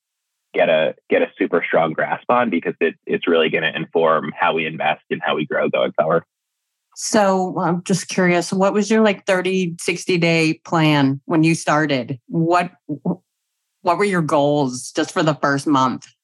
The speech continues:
Speaker 1: Mm-hmm. Yeah, the, the first thirty days really was doing nothing productive but learning.
Speaker 2: Mm-hmm.
Speaker 1: Um, so it, it was a ton of going to L A, meeting the team, figuring out what was on everyone's plate,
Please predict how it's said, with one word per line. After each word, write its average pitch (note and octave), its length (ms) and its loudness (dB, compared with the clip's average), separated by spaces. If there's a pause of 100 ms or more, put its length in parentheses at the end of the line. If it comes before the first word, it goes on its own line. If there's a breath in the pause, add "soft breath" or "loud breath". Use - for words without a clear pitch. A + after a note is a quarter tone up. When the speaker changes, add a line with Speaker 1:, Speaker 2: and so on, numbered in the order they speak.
(540)
Speaker 1:
Mm-hmm. G2 260 0 (300)
Yeah, G#2 120 4
the, A2 180 0 (300)
the B2 200 2 (120)
first F#3 240 0 (240)
thirty G2 320 2
days F2 300 0 (420)
really F#2 360 2
was F2 220 0 (720)
doing G2+ 260 0
nothing F2 360 -2
productive F2 500 -2
but E2+ 180 0
learning. E2 380 0 (320 soft breath)
Speaker 2:
Mm-hmm. D#3 160 0
Speaker 1:
Um, C#3 220 0
so G2 100 2
it, G#2 320 -2
it F2+ 160 0
was G#2+ 160 -2
a F#2+ 100 -2
ton F#2+ 360 0
of F2+ 200 -4 (120)
going G2 240 2
to F#2+ 120 0
L F2+ 200 2
A, F2 500 0 (680)
meeting F#2+ 420 0
the F2+ 80 -2
team, E2+ 800 -2 (240)
figuring F#2 380 0
out E2+ 200 0
what E2+ 200 0
was F#2 120 0
on F2 160 2
everyone's E2 460 0
plate, E2 540 0